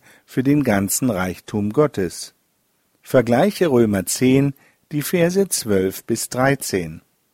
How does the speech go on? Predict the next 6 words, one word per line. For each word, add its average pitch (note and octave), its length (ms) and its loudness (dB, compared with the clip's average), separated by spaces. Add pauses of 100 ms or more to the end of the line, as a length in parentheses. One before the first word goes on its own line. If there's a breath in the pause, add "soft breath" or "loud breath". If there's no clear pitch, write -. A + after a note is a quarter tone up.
(640)
Paulus G3 440 4
stellt C#3+ 440 0
dies E3+ 300 -4
in B2+ 140 -2
großer C#3 460 0
Klarheit B2+ 720 -2